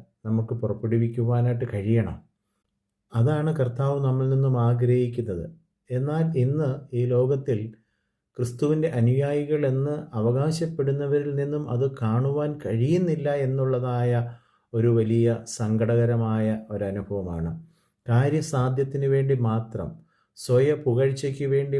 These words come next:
മാത്രം ഇന്ന് ഒരു കൂട്ടർ സ്നേഹത്തെപ്പറ്റി പറയുന്നു, ദൈവസ്നേഹത്തെപ്പറ്റി പ്രസംഗിക്കുന്നു, അല്ലെങ്കിൽ സ്നേഹം, സ്നേഹം എന്ന് അവർ അനേക പ്രാവശ്യം ഉരുവിടുന്നു.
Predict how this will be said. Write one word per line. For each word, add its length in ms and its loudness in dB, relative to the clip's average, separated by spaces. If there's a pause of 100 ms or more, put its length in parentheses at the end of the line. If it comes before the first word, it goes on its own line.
മാത്രം 540 -2 (440)
ഇന്ന് 320 2 (200)
ഒരു 160 2
കൂട്ടർ 420 2 (260)
സ്നേഹത്തെപ്പറ്റി 1040 -2 (120)
പറയുന്നു, 460 -2 (140)
ദൈവസ്നേഹത്തെപ്പറ്റി 1120 0
പ്രസംഗിക്കുന്നു, 800 -6 (580)
അല്ലെങ്കിൽ 400 4 (160)
സ്നേഹം, 540 -2 (160)
സ്നേഹം 480 0 (140)
എന്ന് 260 0 (160)
അവർ 220 0 (680)
അനേക 540 2 (200)
പ്രാവശ്യം 580 0 (120)
ഉരുവിടുന്നു. 580 0